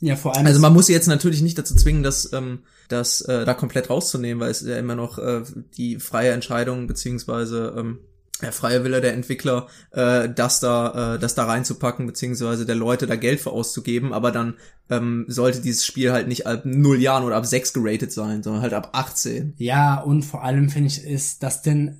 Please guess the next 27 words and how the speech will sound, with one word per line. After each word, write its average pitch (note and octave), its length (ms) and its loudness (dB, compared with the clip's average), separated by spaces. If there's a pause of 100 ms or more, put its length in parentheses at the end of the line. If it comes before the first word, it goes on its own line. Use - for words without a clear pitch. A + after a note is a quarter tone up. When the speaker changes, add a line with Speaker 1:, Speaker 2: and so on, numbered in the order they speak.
Speaker 1:
der B2 240 -4
Sinn D#3+ 320 4
des C#3 200 -2
Spiels, F#3+ 460 2
du - 60 -2
kaufst C#3+ 240 -2
dir C3 60 -2
einen B2 120 -2
Vollpreistitel, C#3+ 760 -4 (240)
aber C3 120 -2
damit D#3+ 400 6
du F3 80 2
zu D#3+ 220 0
den D#3+ 240 4
obersten, F3 760 0
den D3 160 2
besten E3 380 0
gehörst, D#3 400 0 (220)
musst E3 240 2
du D3+ 40 0
quasi C#3+ 320 0
nochmal C#3+ 460 0
zig, - 400 -2
hunderte, E3+ 380 4
tausende D#3 500 0
Euro D3 380 0
ausgeben. C#3 720 0